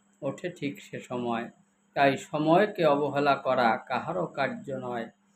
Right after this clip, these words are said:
জীবনে উন্নতি করতে হলে তবে সময়কে মূল্য দিতে হয়। জীবনে যারাই প্রতিষ্ঠিত হয়েছে, সে যে কোনোভাবে তারাই জীবনে সময়কে মূল্য দিতে, দিতে দিয়েছে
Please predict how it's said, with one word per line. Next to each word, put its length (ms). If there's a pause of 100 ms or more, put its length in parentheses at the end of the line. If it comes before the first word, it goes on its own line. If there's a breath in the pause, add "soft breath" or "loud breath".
(320)
জীবনে 460
উন্নতি 420
করতে 420
হলে 260
তবে 260
সময়কে 680
মূল্য 380
দিতে 320
হয়। 300 (1500 soft breath)
জীবনে 460
যারাই 360
প্রতিষ্ঠিত 640
হয়েছে, 640
সে 220
যে 140
কোনোভাবে 800 (760)
তারাই 460
জীবনে 400
সময়কে 640
মূল্য 440
দিতে, 400 (440)
দিতে 280
দিয়েছে 640